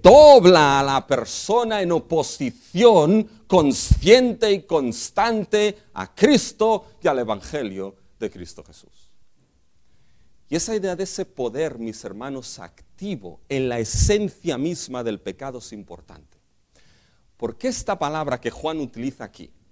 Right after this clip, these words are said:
la que les he dicho, anomía, cuando vamos al Antiguo Testamento,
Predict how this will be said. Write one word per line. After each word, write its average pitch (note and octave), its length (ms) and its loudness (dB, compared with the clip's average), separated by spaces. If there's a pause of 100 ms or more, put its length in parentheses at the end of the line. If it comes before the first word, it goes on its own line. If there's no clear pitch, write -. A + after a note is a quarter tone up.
(140)
la E2 120 -20
que - 120 -14
les G2 200 -12
he E3 60 -10
dicho, G#2+ 320 -14
anomía, F#2 560 -14 (220)
cuando A2 260 -12
vamos A#3 320 -10
al F#3 80 -10
Antiguo E3+ 460 -8
Testamento, G#2+ 840 -10